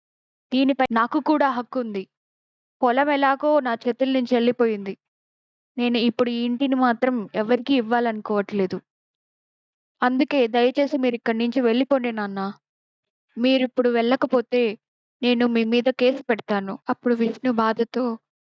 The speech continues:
"మోహన్, నువ్వు మన ఇంటి పరువుని కోర్టుకి ఈడుస్తావా? కోడలా, నువ్వైనా ఇతనికి అర్థమయ్యేలా చెప్పు." "నన్నేం చెప్పమంటారు మామయ్య?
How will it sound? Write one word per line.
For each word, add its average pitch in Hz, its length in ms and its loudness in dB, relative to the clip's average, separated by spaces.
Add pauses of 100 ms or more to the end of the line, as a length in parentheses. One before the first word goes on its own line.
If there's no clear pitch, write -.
(220)
"మోహన్, 254 340 0 (920)
నువ్వు 247 220 0
మన 233 240 -2
ఇంటి 240 260 -4
పరువుని 254 720 0
కోర్టుకి 262 420 0
ఈడుస్తావా? 208 640 -2 (400)
కోడలా, 240 500 0 (1080)
నువ్వైనా 294 400 0
ఇతనికి 254 380 0
అర్థమయ్యేలా 262 560 2
చెప్పు." 220 500 -4 (800)
"నన్నేం 294 320 0
చెప్పమంటారు 269 600 -2
మామయ్య? 202 540 -6